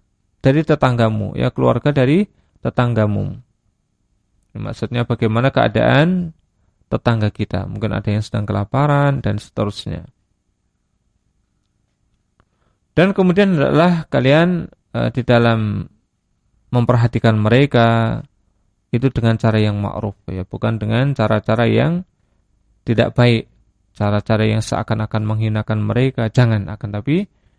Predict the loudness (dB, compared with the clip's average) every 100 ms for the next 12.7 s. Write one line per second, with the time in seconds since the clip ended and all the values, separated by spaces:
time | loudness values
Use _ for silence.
0 | _ _ -10 -6 -4 -2 -2 -2 -2 0
1 | 0 0 -2 -2 -2 -2 -2 -2 -2 0
2 | 0 -2 -4 -2 -2 -2 -6 -10 -8 -10
3 | -10 -16 _ _ _ _ _ _ _ _
4 | _ _ _ _ 0 2 2 0 2 2
5 | 4 4 4 4 2 2 2 4 2 0
6 | 0 2 4 2 2 -2 -2 -2 0 0
7 | 2 2 2 2 2 4 2 0 -6 -6
8 | _ -2 -2 -2 -2 2 2 2 -2 -2
9 | -2 -2 -8 -16 _ _ _ _ _ _
10 | _ _ 0 2 4 2 2 0 0 0
11 | 0 2 2 4 2 2 -2 -2 0 2
12 | 4 2 4 2 0 -2